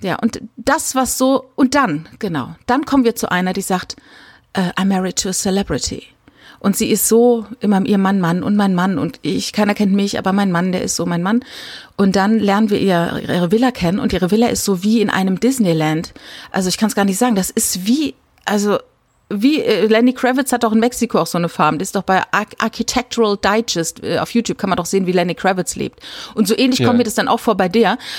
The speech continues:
Speaker 1: Du gehst in der ihr Leben und denkst, das kann doch alles gar nicht wahr sein. Und dann auf einmal kommt ihr Mann rein und mir ist das Herz stehen geblieben. Und
Speaker 2: Jetzt
Speaker 1: zwar
Speaker 2: bin ich
Speaker 1: ist das
Speaker 2: gespannt.
Speaker 1: F-, es ist Frasier.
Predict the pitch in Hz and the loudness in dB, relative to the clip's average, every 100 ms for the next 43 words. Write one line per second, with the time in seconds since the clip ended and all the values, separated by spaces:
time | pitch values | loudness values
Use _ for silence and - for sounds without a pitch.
0 | - 220 - 285 - 226 208 180 220 247 | -6 -4 0 0 2 0 2 2 4 2
1 | 180 175 - - - 262 277 214 185 196 | 0 -4 -6 -6 -4 0 0 0 -2 -4
2 | - 160 156 143 180 285 311 139 135 - | -4 -6 -6 -8 -6 -4 -2 -2 -4 -6
3 | - - - 185 196 262 285 - _ _ | -14 -14 -6 0 2 2 -2 -10 _ _
4 | _ _ 202 190 202 208 202 - 202 175 | _ _ -6 -2 0 2 2 0 -2 0
5 | 180 214 214 160 165 175 - 220 202 - | 0 0 0 -2 -4 -6 0 2 2 -2
6 | 170 - - 262 330 - - 170 165 175 | -4 -2 -2 -4 -4 -6 -4 -4 -4 -6
7 | 170 170 170 _ _ - - - - 202 | -8 -8 -12 _ _ -20 -18 -12 -6 -2
8 | - 233 247 208 - 269 - 92 98 - | 0 0 0 -2 -2 -2 -2 -4 -4 -12
9 | - _ _ _ _ - 294 285 320 - | -20 _ _ _ _ -4 -2 0 -2 -4
10 | - 320 349 359 - 220 | 0 2 2 2 0 -2